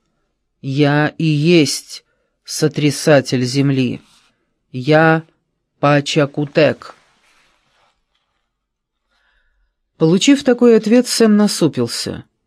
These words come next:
"Невероятно! Очевидно, этот человек впал в общее для всех правителей заблуждение,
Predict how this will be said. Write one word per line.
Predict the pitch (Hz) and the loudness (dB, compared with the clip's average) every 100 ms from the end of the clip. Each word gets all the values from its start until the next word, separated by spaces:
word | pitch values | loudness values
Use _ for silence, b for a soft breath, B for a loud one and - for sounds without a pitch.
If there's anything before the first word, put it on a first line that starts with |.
| _ - | _ -10
"Невероятно! | 127 143 170 175 185 190 196 135 - 110 113 _ _ _ _ _ _ _ | -2 0 2 2 2 2 0 -2 -6 -12 -14 _ _ _ _ _ _ _
Очевидно, | - 127 170 180 175 180 | -8 -4 0 0 0 0
этот | 165 170 160 | 0 -2 -2
человек | 170 156 165 165 | 2 2 2 -2
впал | - - 165 | -6 0 2
в | 147 | 2
общее | 170 - 165 | -2 -2 -2
для | 147 147 | 0 -2
всех | 143 170 160 | -2 -4 -2
правителей | 156 156 156 147 151 139 | 0 0 0 -2 -2 0
заблуждение, | 147 143 139 131 147 156 156 156 | -2 -2 -2 0 0 2 2 0